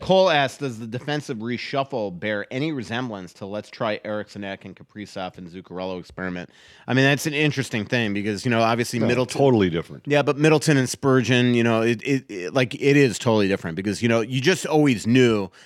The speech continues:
Speaker 1: that they were, they had that grief line in their back pocket and could potentially go back to them. This one, you know, Brodin and Spurgeon seems to make a lot of sense with,
Speaker 2: Well,
Speaker 1: and
Speaker 2: it
Speaker 1: Middleton and Dumba, same thing.
Speaker 2: It does, except it isn't gonna work when you're on the road.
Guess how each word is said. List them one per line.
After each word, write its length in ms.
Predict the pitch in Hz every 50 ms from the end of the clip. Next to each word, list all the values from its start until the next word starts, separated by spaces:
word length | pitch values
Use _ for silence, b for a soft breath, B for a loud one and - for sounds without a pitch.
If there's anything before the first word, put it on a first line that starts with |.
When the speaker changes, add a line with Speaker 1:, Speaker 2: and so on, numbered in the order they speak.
| b -
Speaker 1:
that 160 | 123 113 -
they 140 | 131 123 123
were, 140 | 120 120 - -
they 160 | 117 113 104
had 220 | 95 120 113 107
that 160 | 104 98 95
grief 280 | - - 110 113 104 - 113
line 180 | 107 101 104
in 80 | 98 95
their 120 | 101 98
back 260 | 87 98 95 95 - -
pocket 340 | 101 98 95 92 - 98
and 100 | 90 90
could 200 | 85 - 87 -
potentially 400 | - - - 98 95 - - 92
go 120 | 85 87 85
back 300 | 73 82 82 82 80 -
to 120 | - 87 80
them. 240 | 80 78 78 73 b b b b b b
This 200 | - 135 139 -
one, 300 | 143 139 135 131 123 120
you 80 | 117 113
know, 320 | 113 113 110 107 107 104
Brodin 420 | 101 - - 110 107 107 117 117 113
and 160 | 101 92 85
Spurgeon 420 | - - 120 117 113 90 101 90
seems 240 | 80 - 101 92 - -
to 60 | 95
make 140 | 98 95 -
a 60 | 87
lot 240 | 90 92 92 90 82
of 100 | - -
sense 340 | - 90 82 82 78 - -
with, 100 | 90 87
Speaker 2:
Well, 240 | - 170 147 143 143
Speaker 1:
and 180 | 80 95 92 143
Speaker 2:
it 40 |
Speaker 1:
Middleton 320 | 131 92 92 87 - - 92
and 120 | 85 82
Dumba, 280 | 80 87 87 87 82 78
same 240 | - - 80 80 73
thing. 280 | - 87 80 78 71 _ _ 151
Speaker 2:
It 320 | 151 131 117 95 98 92
does, 500 | 87 135 156 143 127 120 113 107 101 - - 113
except 720 | 107 - - - - - 170 135 101 101 - _ - - - _ _ _ _ _ _ _ _ _ _ _
it 140 | 131 131 139
isn't 200 | 156 143 123 117
gonna 180 | 110 110 101 95
work 360 | 90 98 113 113 101 - -
when 80 | - 90
you're 120 | 92 90
on 120 | 85 82
the 60 | 78 73
road. 360 | 78 85 78 67 65 65